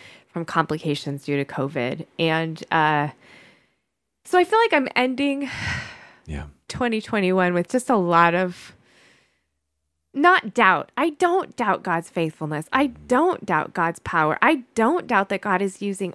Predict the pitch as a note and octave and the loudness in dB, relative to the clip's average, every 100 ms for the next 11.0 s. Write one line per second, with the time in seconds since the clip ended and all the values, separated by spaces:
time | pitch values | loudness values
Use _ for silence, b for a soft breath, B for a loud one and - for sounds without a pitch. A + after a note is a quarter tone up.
0 | _ F#3+ A3+ D#4 D4 F#3 F#3 - - G3+ | _ 2 2 4 2 0 -4 -4 -6 -6
1 | - _ - G3+ D#3+ - b b - - | -6 _ -8 -4 -4 -6 b b -12 -2
2 | B3 C#4 C#4+ - A#3+ B3 - G#3+ G3 G3 | 0 0 -2 -2 0 0 0 2 2 0
3 | - - - b - - G3 G3 C#4 - | -6 -14 -20 b -20 -2 2 4 2 -2
4 | A3 G3+ - G3 G3+ F#3+ - A#3 D4 C#4+ | -2 -2 -2 -6 -4 -8 -4 -2 0 0
5 | G#3+ E3+ - D#3+ D#3+ - E3+ G3+ - - | 2 0 -2 -2 -2 -4 -2 0 -2 0
6 | C#4 E4 - F#3 - E3 F#3 D3+ A#3 A#3+ | 2 2 0 -4 4 6 6 2 0 -2
7 | B3+ - C#4 C#4 C#4+ C#4+ - B B B | -4 -2 2 2 0 -2 -10 B B B
8 | - B3+ D#4 C#4+ C4+ B3 - - _ - | -4 0 0 -2 -6 -6 -10 -20 _ -14
9 | - - B3 B3 C#4 C#4 C#4 - - F#3+ | -10 -2 0 0 0 2 2 0 0 0
10 | F#3 - G#3 G#3 G3+ F#3+ E3+ E3 - | 0 0 0 -2 -4 2 2 2 -2